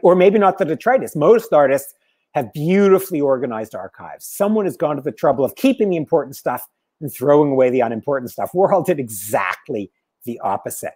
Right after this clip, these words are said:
Um, it's sometimes hard to remember that they were meant to confuse us, I think, not to elucidate anything. Even though they're called time capsules, time capsules are usually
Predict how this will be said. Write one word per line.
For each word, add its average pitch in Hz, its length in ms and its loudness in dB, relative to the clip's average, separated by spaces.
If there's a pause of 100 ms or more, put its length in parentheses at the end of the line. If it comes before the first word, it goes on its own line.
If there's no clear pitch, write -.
(920)
Um, 107 180 -4 (200)
it's 202 100 -2
sometimes 233 260 2
hard 202 180 2
to 151 60 -6
remember 180 320 0
that 139 160 -2
they 165 100 0
were 139 140 2
meant 170 480 0
to - 80 -8
confuse 180 540 0
us, 113 160 -2
I 110 100 -4
think, 104 260 -8
not 131 280 0
to 147 80 -6
elucidate 131 520 -2
anything. 135 480 -4 (300)
Even 208 200 4
though 185 100 6
they're 160 120 4
called 156 240 2
time 156 220 -4
capsules, 185 500 -2
time 170 260 -6
capsules 160 420 -4
are 147 40 -2
usually 151 580 0